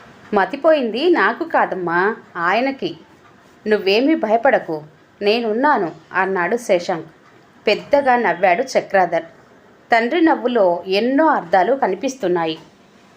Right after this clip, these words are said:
శశాంక్ తండ్రి వైపు అయోమయంగా చూశాడు. చక్రాధర్ లోపలికి వెళ్ళి ఒక కవరు తీసుకొచ్చి శశాంక్ చేతిలో పెట్టాడు. "ఏమిటది?"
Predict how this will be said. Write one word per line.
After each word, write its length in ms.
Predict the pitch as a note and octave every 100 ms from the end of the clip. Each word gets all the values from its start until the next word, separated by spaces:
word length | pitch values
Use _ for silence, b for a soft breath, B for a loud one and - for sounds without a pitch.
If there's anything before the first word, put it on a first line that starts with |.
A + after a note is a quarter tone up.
| - - -
శశాంక్ 480 | A#3 A#3 F4 E4
తండ్రి 320 | - F#3 G3 C4+
వైపు 460 | A#3+ G3+ F3+ F3 F3
అయోమయంగా 760 | F#3 G#3 D4 C4 F#3+ F3 F#3 B3+
చూశాడు. 520 | B3+ F3+ F3+ F3 D#3 - _ _ _ _ _ -
చక్రాధర్ 520 | A3+ D4+ D#4+ C4+ A3+ A3+
లోపలికి 440 | E3+ E3+ A#3 A#3
వెళ్ళి 420 | G3 G#3+ G4 G#4 - - - G#3+
ఒక 140 | G#3+
కవరు 440 | G#3 G3 F#3+ C#4
తీసుకొచ్చి 760 | C4+ G3+ F3 - A3 - F3+ D#3+ - _ - - -
శశాంక్ 720 | - A#3 A3+ E4 D#4+ C#4 G#3
చేతిలో 300 | F3+ F3+ G#3+
పెట్టాడు. 600 | A#3+ F#3 - F3 D#3+ - _ - - - - -
"ఏమిటది?" 680 | A3 B3 E4 D#4+ A3+ A3+